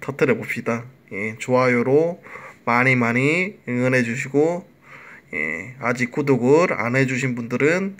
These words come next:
구독도 해주시면 좋겠습니다. 예,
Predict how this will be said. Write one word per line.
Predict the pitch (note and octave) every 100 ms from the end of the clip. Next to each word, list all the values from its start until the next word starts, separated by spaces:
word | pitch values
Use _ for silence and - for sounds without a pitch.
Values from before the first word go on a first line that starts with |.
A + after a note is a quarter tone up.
| -
구독도 | - A#2 - B2 D3
해주시면 | - B2+ B2+ B2+ D3 F3+ G#3 - - - -
좋겠습니다. | - - C#3 B2+ G2+ G2+ G#2+ B2+ D3+ E3 F3+ F#3 F#3+ G#3+ - _ _ _ _ _ _ _ _ _ _ - - - - - - - _ _ -
예, | F#2 F#2